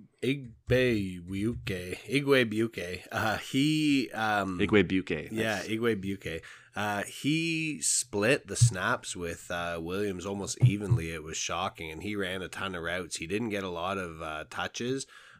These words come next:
Speaker 1: but he was out there, um, you know, more than a part-time or more than a relief role. So it makes it hard to trust Jamal Williams, um, just if he's gonna be limited to only half of the snaps.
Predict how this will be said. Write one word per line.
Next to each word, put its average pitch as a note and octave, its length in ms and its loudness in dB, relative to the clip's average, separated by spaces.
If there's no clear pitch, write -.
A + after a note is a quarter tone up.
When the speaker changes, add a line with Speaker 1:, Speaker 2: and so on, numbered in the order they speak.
Speaker 1:
but G2 100 -2
he G#2+ 140 -2
was F#2+ 160 -2
out G2 320 0
there, F2 500 -4
um, D#2 560 -8
you F2+ 180 -8
know, E2 200 -6
more F2+ 420 -4
than F2 160 -6
a E2 80 -10
part-time F#2 600 -6
or E2+ 60 -10
more F2 240 -8
than F2 160 -6
a D#2+ 60 -8
relief D#2+ 440 -10
role. D#2 240 -10
So F2 400 -8
it A#2 120 -2
makes C3 260 0
it G2+ 120 -4
hard G#2+ 280 -6
to D#2+ 80 -14
trust - 440 -6
Jamal A2+ 360 -2
Williams, A#2 680 -4
um, E2+ 480 -8
just - 300 -4
if F#2 120 -12
he's G#2 200 -8
gonna F#2+ 140 -6
be E2+ 100 -8
limited F#2 420 -6
to F#2 80 -4
only F#2 280 -8
half G2 340 -4
of F2 80 -14
the - 60 -12
snaps. - 640 -6